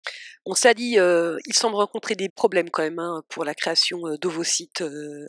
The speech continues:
artificiellement, mais bon, il y aura une fraction, euh, de la population de femmes de naissance qui sera maintenue captive, euh, uniquement pour produire, euh, des ovocytes, hein. Et ça,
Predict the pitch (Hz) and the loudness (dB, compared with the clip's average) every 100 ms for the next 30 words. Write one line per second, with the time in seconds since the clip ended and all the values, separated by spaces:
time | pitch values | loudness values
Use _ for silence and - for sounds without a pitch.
0 | - 151 - - - - 160 196 311 - | -8 -8 -6 -8 -4 -2 0 -2 -6 -6
1 | - - - - - - 170 165 160 156 | -16 -16 -14 -14 -16 -16 -8 -4 -4 -4
2 | 151 147 147 143 147 - - _ _ _ | -6 -8 -14 -16 -10 -8 -10 _ _ _
3 | _ _ _ _ _ _ _ - 185 147 | _ _ _ _ _ _ _ -8 -6 -6
4 | 156 190 165 - 208 - - 165 180 151 | -6 -8 -10 -4 -4 -2 -6 -4 -4 -4
5 | 151 165 160 151 151 156 156 151 - - | -6 -8 -8 -12 -16 -18 -16 -16 -14 -10
6 | 151 - 165 156 147 147 143 - 294 - | -6 -6 -6 -10 -10 -6 -4 -4 -4 -6
7 | - - 151 - 143 - - - 190 202 | -8 -8 -8 -10 -10 -10 -10 -10 -10 -8
8 | 147 147 139 143 143 - - - 196 151 | -8 -8 -12 -18 -20 -20 -20 -14 -12 -12
9 | - 160 - - - 165 165 170 147 151 | -12 -12 -12 -16 -12 -8 -8 -8 -10 -8
10 | 156 156 - 147 - 156 - - - - | -6 -6 -6 -6 -8 -10 -10 -8 -8 -6
11 | - 185 - 185 294 | -2 0 4 4 4